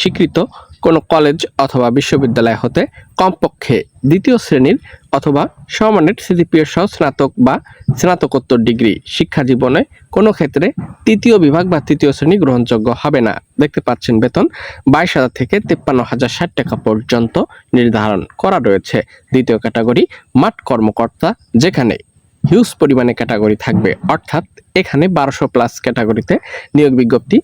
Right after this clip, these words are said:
প্রকাশিত হবে। দেখতে পাচ্ছেন এখানে শিক্ষাগত যোগ্যতা, সরকার কর্তৃক স্বীকৃত কোনো কলেজ অথবা বিশ্ববিদ্যালয় হতে কমপক্ষে দ্বিতীয় শ্রেণী অথবা আপনি স্নাতক পরীক্ষায়, অর্থাৎ এখানে যদি আপনি অনার্স পরীক্ষায় উত্তীর্ণ হয়ে থাকেন, তাহলে অবশ্যই আবেদন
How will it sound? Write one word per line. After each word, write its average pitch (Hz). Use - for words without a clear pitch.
প্রকাশিত 117
হবে। 110
দেখতে 156
পাচ্ছেন 117
এখানে 135
শিক্ষাগত 220
যোগ্যতা, 123
সরকার 220
কর্তৃক 170
স্বীকৃত 208
কোনো 135
কলেজ 151
অথবা 131
বিশ্ববিদ্যালয় 117
হতে 127
কমপক্ষে 127
দ্বিতীয় 175
শ্রেণী 143
অথবা 139
আপনি 139
স্নাতক 185
পরীক্ষায়, 131
অর্থাৎ -
এখানে 127
যদি 127
আপনি 120
অনার্স 185
পরীক্ষায় 123
উত্তীর্ণ 131
হয়ে 131
থাকেন, 185
তাহলে 208
অবশ্যই 165
আবেদন 104